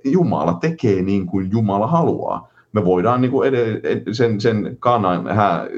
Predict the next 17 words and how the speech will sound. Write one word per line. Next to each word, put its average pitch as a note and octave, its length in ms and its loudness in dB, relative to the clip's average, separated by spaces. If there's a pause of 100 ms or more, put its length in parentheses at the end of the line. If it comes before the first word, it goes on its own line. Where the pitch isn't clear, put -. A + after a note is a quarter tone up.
ja F2 220 -2
sen G2 180 -2
kolumnin F2 460 2
äärellä F2 340 0
sanoa, F2+ 160 -2
että G2 100 -8
me A2+ 60 2
voidaan B2+ 300 0
esitellä E2 580 -2
niitä B1+ 300 -8
asioita C#2+ 580 -4
ja D#2 120 -2
todeta, D2 420 -4
että - 240 -6 (340)
näin A2+ 300 -2
se B2 100 -6
on. - 200 -6